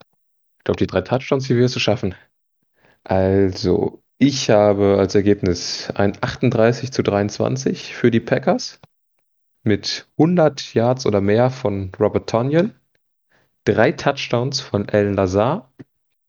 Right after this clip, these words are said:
und einem Rushing-Touchdown von Tavon Austin. Wie gesagt, wir haben uns nicht abgesprochen. Trotzdem haben wir jetzt unabhängig voneinander beide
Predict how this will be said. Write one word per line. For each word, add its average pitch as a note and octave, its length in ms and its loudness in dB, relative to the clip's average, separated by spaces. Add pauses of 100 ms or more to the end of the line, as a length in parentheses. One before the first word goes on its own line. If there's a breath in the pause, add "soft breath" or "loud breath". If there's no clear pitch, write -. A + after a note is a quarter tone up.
(180)
und C#3 540 0
einem G2+ 600 0 (200)
Rushing-Touchdown A2+ 800 0
von G2 200 -4
Tavon G2 320 0
Austin. - 360 -4 (1400)
Wie G#2 80 2
gesagt, A#2+ 260 2
wir A2+ 60 4
haben G#2+ 80 2
uns G#2 160 -2
nicht C3 260 2
abgesprochen. C#3 720 -2 (880 loud breath)
Trotzdem A#2 300 0
haben A2 80 2
wir A2 60 4
jetzt G#2 100 -2
unabhängig C3 500 2
voneinander A2+ 480 2
beide A2 560 2